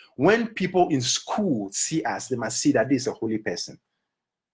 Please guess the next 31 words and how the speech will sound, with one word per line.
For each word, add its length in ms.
When 240
people 320
in 140
school 340
see 240
us, 140
they 100
must 240
not 140
see 260
someone 380
who 240
curses 520
with, 120
uh, 80
with 140
them, 380
who 160
swears, 640
uses 340
curse 380
words 240
with 140
them, 240
someone 500
who 380
goes 220
to 80
club 420
with 140
them, 280